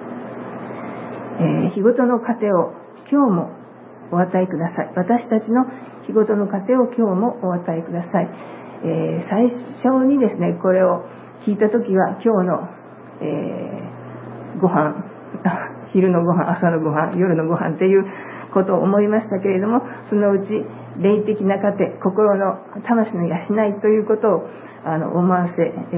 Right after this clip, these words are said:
られます。で、その他にも、「日ごとの糧をお与えください」ということの、の以外にですね、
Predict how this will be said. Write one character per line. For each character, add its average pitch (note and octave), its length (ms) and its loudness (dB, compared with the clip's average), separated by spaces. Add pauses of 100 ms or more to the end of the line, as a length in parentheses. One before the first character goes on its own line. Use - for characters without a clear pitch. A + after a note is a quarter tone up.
(100)
ら D#3+ 140 2
れ F3+ 100 4
ま E3+ 140 2
す。 - 40 -8 (640)
で、 F#3+ 240 2 (480)
そ B3 80 4
の C4+ 120 6
他 B3+ 200 2
に G#3+ 100 2
も、 G#3 280 0 (360)
「日 G3 100 -2
ご G#3+ 100 4
と A3 120 0
の A3+ 140 2
糧 A3+ 320 0
を F#3+ 120 0
お F#3+ 80 4
与 G#3 240 2
え A3 40 2
く A3 120 2
だ A3 100 2
さ A#3+ 180 2
い」 A3+ 120 2
と G3 80 0
い F#3 120 6
う F#3 80 4
こ F#3+ 120 -2
と G#3 100 0
の、 G3+ 220 2 (240)
の F#3 240 2 (1600)
以 G#3 140 4
外 C4+ 180 4
に F3 100 4
で E3 100 -2
す - 120 -8
ね、 E3+ 160 -4